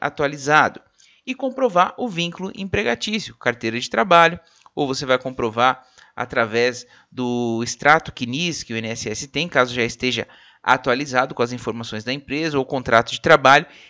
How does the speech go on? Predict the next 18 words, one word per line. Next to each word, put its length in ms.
Enfim, 380
você 180
vai 120
comprovar 500
ali 260
que 80
você 220
tá 140
trabalhando 680
no 180
cras. 540
E 120
aí, 300
a 100
partir 280
daí, 220
o 60
governo, 380